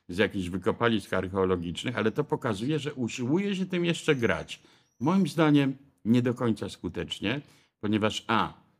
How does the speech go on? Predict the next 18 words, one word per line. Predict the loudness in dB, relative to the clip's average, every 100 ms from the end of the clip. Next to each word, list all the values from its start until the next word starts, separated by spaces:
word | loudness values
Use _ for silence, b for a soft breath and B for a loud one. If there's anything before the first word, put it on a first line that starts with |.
| _
ludzie | -2 0 0
wiedzą, | 0 2 0 -2 -6 -12 _
że | -6 -6 -6
już, | -12 -10 -8
no, | -6 -6 -8 -16
nie | -8 -2 0
ma | 2
żadnego | 2 4 4 2
powrotu | 2 2 6 6 6
do | -2 -2
planu | 0 0 2
Balcerowicza, | 0 -2 -2 -4 -4 -6 -4
bo | -4
nie | 0 0
ma | 0
specjalnie | -4 -10 -6 2 2 2 -4
takiej | -8 -8 -10
potrzeby. | -8 -8 -4 -4 -2 -2